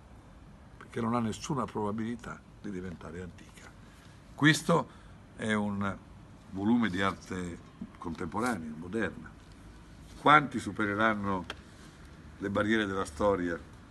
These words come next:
per diventare artisti per sempre? Non lo sappiamo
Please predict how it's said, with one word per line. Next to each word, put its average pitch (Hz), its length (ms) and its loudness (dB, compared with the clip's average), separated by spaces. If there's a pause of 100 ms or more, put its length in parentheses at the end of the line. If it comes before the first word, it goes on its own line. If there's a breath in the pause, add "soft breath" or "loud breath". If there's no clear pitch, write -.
(160)
per 92 140 -6
diventare 95 460 0
artisti 92 400 -6
per - 180 -6
sempre? 107 380 -4 (800)
Non 156 140 -2
lo 135 60 0
sappiamo 92 460 0